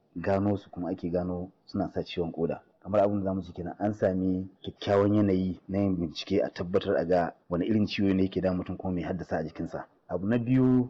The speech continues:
akwai kamar ciwon nan da ake magana, ciwon siga. A da bai, ba shi da yawa sosai,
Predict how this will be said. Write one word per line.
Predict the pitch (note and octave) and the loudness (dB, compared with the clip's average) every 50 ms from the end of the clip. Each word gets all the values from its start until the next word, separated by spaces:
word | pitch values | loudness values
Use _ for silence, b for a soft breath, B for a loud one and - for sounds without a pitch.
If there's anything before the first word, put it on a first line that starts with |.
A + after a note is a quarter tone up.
| - _ - | -4 _ -10
akwai | F2+ F#2 - A#2+ A#2 A2+ A2+ A2 A2 G#2+ G#2+ G#2 G#2+ G#2+ G#2+ G#2+ - _ - | -10 -6 0 2 2 4 4 4 2 2 2 0 0 -2 -4 -8 -14 _ -6
kamar | - G2 G#2 G#2 - | -2 0 0 -2 -2
ciwon | - - - A#2+ A#2 A2 G#2 | -4 0 2 4 6 6 6
nan | G2 F#2+ F#2 | 4 2 2
da | D#2+ C#2+ | 0 -2
ake | D#2+ - - | -4 -4 -4
magana, | F2 E2+ E2+ F#2 F2+ F2 | -4 -2 -2 -2 -2 -2
ciwon | - - - G2 F#2+ F2+ D#2 | -6 -6 -4 -2 0 0 -2
siga. | - - F2 E2 D2+ - - _ _ _ _ _ - | -2 -4 -2 -2 -2 -2 -4 _ _ _ _ _ -6
A | - F#2 | -2 2
da | G2 A#2+ A#2 G2 - - - - | 4 4 4 4 2 0 -6 -6
bai, | F2 F2+ F2 F2 E2 E2 D#2+ D#2+ D#2 D2+ D2 C2+ - - | -2 0 2 2 2 2 0 -2 -2 -4 -6 -6 0 2
ba | A2+ G#2+ | 2 2
shi | - G#2 | 2 0
da | F2+ F2 | 2 4
yawa | F2+ F2 D#2+ | 4 4 4
sosai, | D#2+ D#2+ - - D#2 C#2+ | 2 -4 -8 -8 -8 -8